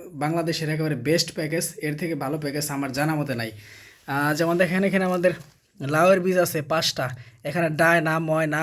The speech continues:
গ্রিন ম্যাজিক, নাইস গ্রিন, আহ, সুলতান, গুল লাউ সুলতান, আর সবগুলা লম্বা, আহ, লম্বা লাউ। আহ, তারপরে যে মরিচ, কারাশি, চুয়ান্ন চব্বিশ, নন গোবায়ু সিডের, আর ডায়না, ময়না, এগুলো তো ভালো ভালো ব্র্যান্ডের জানেন। ঢেঁড়সের বিচি আছে, আহ, সুপার শমি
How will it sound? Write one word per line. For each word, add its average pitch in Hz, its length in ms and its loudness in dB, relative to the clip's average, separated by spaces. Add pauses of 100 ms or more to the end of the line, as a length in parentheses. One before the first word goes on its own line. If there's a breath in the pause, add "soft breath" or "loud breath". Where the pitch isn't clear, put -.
(120)
গ্রিন 156 300 -2
ম্যাজিক, 156 360 -2
নাইস 143 280 0
গ্রিন, 165 240 0
আহ, - 440 -12
সুলতান, 180 480 2 (340)
গুল 170 180 0
লাউ 156 160 4
সুলতান, 156 380 -2 (380 loud breath)
আর 135 100 -4
সবগুলা 151 400 -2
লম্বা, 147 400 2
আহ, 143 520 -8
লম্বা 143 200 2
লাউ। 123 180 -2
আহ, - 920 -8
তারপরে 156 280 0
যে 156 120 0
মরিচ, 160 440 2 (120)
কারাশি, 156 400 0 (340 loud breath)
চুয়ান্ন 175 360 2
চব্বিশ, 151 400 -2 (100)
নন 165 200 2
গোবায়ু 151 280 0
সিডের, 143 280 -2 (420 loud breath)
আর 151 120 -2
ডায়না, 165 340 2
ময়না, 160 240 0
এগুলো 156 180 -2
তো 156 100 -8
ভালো 147 240 -2
ভালো 139 120 -4
ব্র্যান্ডের 139 300 -6
জানেন। 143 260 -2 (420 loud breath)
ঢেঁড়সের 165 400 4
বিচি 170 280 0
আছে, 156 240 -4
আহ, - 400 -8
সুপার 175 340 0
শমি 147 320 0